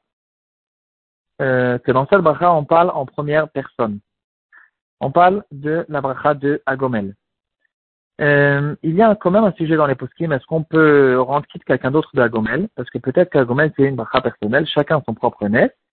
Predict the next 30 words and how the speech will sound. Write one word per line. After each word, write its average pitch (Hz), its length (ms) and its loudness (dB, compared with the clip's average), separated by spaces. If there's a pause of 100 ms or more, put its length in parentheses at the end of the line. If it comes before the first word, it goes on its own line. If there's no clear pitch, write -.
(280)
et 135 80 0
donc 190 200 0
il 160 100 0
ne 143 60 2
peut 131 120 -4
pas 175 340 2
rendre 135 240 -6
quitte 175 180 -8
quelqu'un 127 280 -4
d'autre. 104 200 -12 (440)
Quand 202 140 2
même, 165 280 0 (120)
le 143 560 2 (320)
Shulchan 170 380 -2
Aruch, 139 320 0
dans 135 120 -2
le 123 80 -2
Rama, 120 420 0
Orach 135 260 -4
Chaim 165 280 -2
Resh 147 200 -4
Yutet 147 380 -2
Seif 117 240 -6
He, 131 260 2 (680)
il 160 260 4
va 160 160 2
trancher 190 260 0
la 175 100 6
halakha 151 320 2
qu'on 139 280 -6